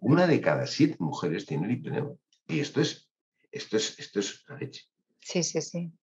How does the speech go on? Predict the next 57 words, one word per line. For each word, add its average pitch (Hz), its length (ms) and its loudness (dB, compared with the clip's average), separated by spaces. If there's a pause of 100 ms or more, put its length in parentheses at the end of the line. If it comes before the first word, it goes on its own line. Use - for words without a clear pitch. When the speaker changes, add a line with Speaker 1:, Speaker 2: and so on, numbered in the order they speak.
(120)
Speaker 2:
No, 170 280 4
es, 165 200 2
es 175 140 4
muy 185 100 6
importante 185 500 6
que 190 80 6
lo 180 100 8
difundamos, 175 640 2
por 170 160 4
eso, 170 640 4
por - 100 2
eso, 170 140 0
Speaker 1:
Sí. - 40 2
Speaker 2:
porque 180 200 4
hay 180 40 4
muchas 180 260 4
mujeres 190 360 4
afectadas 185 560 4
y 196 40 4
si - 120 2
pueden 175 340 4
mejorar 180 380 4
su 190 140 0
calidad 175 340 6
de 170 100 4
vida, 180 300 4
¿no? 185 160 2
Es 180 120 -2
una 180 140 6
de 185 60 6
las 185 180 4
cosas 185 300 2
que 190 80 2
la 175 80 6
medicina, 180 840 4 (840)
digamos, 175 580 4
desatiende, 175 840 4
¿no? 196 380 4
Hay 190 140 6
muchas 214 300 6
patologías 196 540 6
femeninas 190 480 2
que 190 80 0
están 180 200 0
totalmente 175 480 2
desatendidas, 165 760 2
el 165 80 -2
síndrome 170 380 2
premenstrual, 170 880 2
la 170 120 4
disfunción 165 460 -4
ovárica, 165 420 2
como 165 180 -4
tú - 80 -4
decías, 165 640 0
¿no? 185 120 0
Incluso 185 480 2